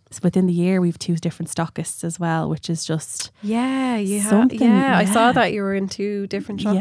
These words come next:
Speaker 1: Yeah,
Speaker 2: now.
Speaker 1: that is just
Speaker 2: That's
Speaker 1: completely
Speaker 2: amazing.
Speaker 1: floored me when that happened, 'cause I just was not accept-, like, expecting that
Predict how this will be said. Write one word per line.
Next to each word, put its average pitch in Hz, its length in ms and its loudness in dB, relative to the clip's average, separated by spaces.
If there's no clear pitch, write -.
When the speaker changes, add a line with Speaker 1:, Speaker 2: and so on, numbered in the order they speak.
Speaker 1:
Yeah, 285 80 2
Speaker 2:
now. 180 240 0
Speaker 1:
that 214 300 2
is 220 160 -2
just 208 260 0
Speaker 2:
That's 202 60 -6
Speaker 1:
completely 185 340 0
Speaker 2:
amazing. 190 40 -4
Speaker 1:
floored 170 520 2
me 165 140 -4
when 165 160 -2
that 160 80 -4
happened, 160 440 -10
'cause 170 180 -6
I 170 60 0
just 175 200 -2
was 170 160 0
not 165 160 -2
accept-, - 480 -12
like, 165 160 -8
expecting - 560 -8
that - 320 -10